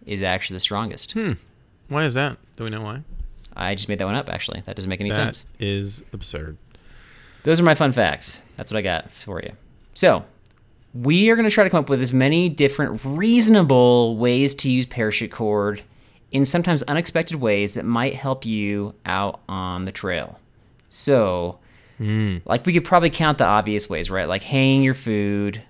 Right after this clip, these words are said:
Speaker 1: away from animals. That's, that's the obvious one. Uh, do you have any other
Speaker 2: Yeah.
Speaker 1: obvious ones that people use it for?
Speaker 2: Tying their shoes, belt, maybe, maybe a belt.
Speaker 1: Like a backup shoelaces, backup belt, for sure.
Speaker 2: Yeah.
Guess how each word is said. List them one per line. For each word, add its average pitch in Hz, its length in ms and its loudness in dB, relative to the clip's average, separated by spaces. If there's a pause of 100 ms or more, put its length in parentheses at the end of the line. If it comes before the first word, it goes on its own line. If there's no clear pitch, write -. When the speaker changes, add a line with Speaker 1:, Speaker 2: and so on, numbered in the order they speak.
(140)
Speaker 1:
away 104 260 -4
from 104 200 -4
animals. 95 600 -4
That's, 107 200 -4
that's 107 220 -6
the 82 100 -4
obvious 92 460 -4
one. - 320 -12 (760)
Uh, 90 540 -6
do 113 100 -6
you 110 60 -2
have 107 60 -2
any 113 120 0
other 104 120 -2
Speaker 2:
Yeah. 104 100 2
Speaker 1:
obvious 107 260 -2
ones 113 480 -4 (100)
that - 100 -12
people 110 200 -10
use 104 180 -6
it - 60 -14
for? 113 280 -8 (540)
Speaker 2:
Tying 127 280 4
their 131 140 0
shoes, 135 580 2
belt, 113 760 0
maybe, 123 360 -4
maybe 117 180 -2
a 110 60 0
belt. 101 520 -2 (240)
Speaker 1:
Like 117 120 -4
a 110 40 -4
backup 107 460 2
shoelaces, 101 520 -2
backup 95 460 -2
belt, 85 520 -4 (360)
for 110 80 -8
sure. - 240 -10
Speaker 2:
Yeah. 120 180 -2